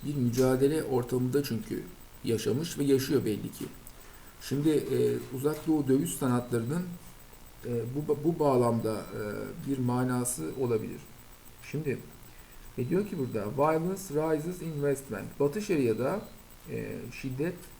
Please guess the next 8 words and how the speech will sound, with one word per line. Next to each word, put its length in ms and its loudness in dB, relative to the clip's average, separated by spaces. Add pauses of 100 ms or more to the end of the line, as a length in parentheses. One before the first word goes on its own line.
(200)
yükseliştedir 800 -4
diyor. 140 -6 (1200)
Ve 180 0
burada, 560 4
e, 60 0 (3000)
İsrailli 580 0
yerleşimcilerle 1000 0 (680)
Filistinlerin 680 -4